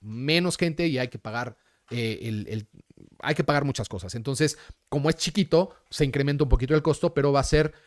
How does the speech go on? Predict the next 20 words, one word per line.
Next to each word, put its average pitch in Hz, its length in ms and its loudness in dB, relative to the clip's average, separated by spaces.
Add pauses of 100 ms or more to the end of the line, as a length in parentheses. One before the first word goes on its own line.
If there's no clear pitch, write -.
(220)
muy, 151 500 4
muy 190 220 2
directo, 196 540 4
muy 156 180 0
cerquita 180 480 0
de 175 80 4
Saleta, 175 460 0
con 123 120 -4
muy 147 140 2
poquitas 160 340 0
personas 160 460 -6
y 135 80 -6
con 139 220 -6
información 135 520 -6
que - 100 -14
creo 127 160 -6
que - 80 -4
les 139 120 -4
conviene. 170 360 0 (200)
Ahora, 139 260 2